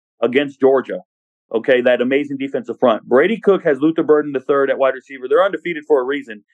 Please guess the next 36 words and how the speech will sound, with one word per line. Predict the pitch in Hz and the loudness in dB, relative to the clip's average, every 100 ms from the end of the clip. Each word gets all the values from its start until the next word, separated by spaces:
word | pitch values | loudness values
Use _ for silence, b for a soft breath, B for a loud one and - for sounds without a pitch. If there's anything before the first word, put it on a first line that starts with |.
| _ - | _ -2
and | 131 | 0
it's | 151 | 0
because | 165 175 175 | 0 2 0
they | 147 151 | 0 -4
can | 135 | -6
stretch | - 147 156 - | -2 0 0 -4
defenses | 160 156 147 151 120 | -6 -4 -6 -6 -6
and | 110 | -8
score. | - 139 123 98 - _ _ _ | -2 2 4 2 -4 _ _ _
Don't | 135 165 165 | 2 2 0
sleep | 170 160 | -2 0
on | 143 139 | 0 0
Missouri. | 127 131 123 113 113 | 0 0 0 0 -4
I | 113 | -4
love | 120 151 160 | 2 2 2
what | 151 | -4
they're | 127 | -4
doing. | 123 117 117 - _ _ _ | -4 -6 -8 -12 _ _ _
The | 127 147 170 | 0 2 4
other | 254 285 | 2 0
quarterback | 202 165 143 131 127 | 2 2 2 0 -2
that | 131 127 | -4 -6
nobody | 151 185 202 196 | -2 2 2 2
wants | 180 170 | -2 -6
to | 160 | -4
give | |
credit | 170 190 196 | 0 0 -2
to | 151 | -6
is | 147 | -4
Spencer | 165 170 165 | -6 0 2
Rattler. | 170 190 107 - _ _ _ _ - | 2 0 -8 -10 _ _ _ _ -2
He | 165 | 2
has | 180 196 | 2 2
no | 202 185 | 2 2
offensive | 170 165 147 131 | 0 -4 -6 -2
line, | 117 131 | -2 -4